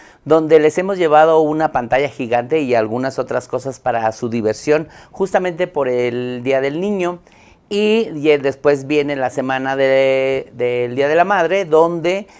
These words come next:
pues, estuvimos haciendo algunas otras actividades, donde estuvimos regalando cosas,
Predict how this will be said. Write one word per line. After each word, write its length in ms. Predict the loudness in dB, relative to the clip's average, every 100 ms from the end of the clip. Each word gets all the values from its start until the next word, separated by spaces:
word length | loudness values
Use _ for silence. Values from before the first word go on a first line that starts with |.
| _
pues, 220 | 2 2
estuvimos 480 | 2 0 0 0 -2
haciendo 340 | -2 -2 0
algunas 340 | 0 0 -4 -4
otras 240 | -4 -4
actividades, 580 | -6 -4 -2 2 2 2
donde 220 | -2 -2
estuvimos 440 | -4 -4 -4 -2 -2
regalando 560 | 0 0 -2 -2 -4
cosas, 600 | 0 2 4 4 4 2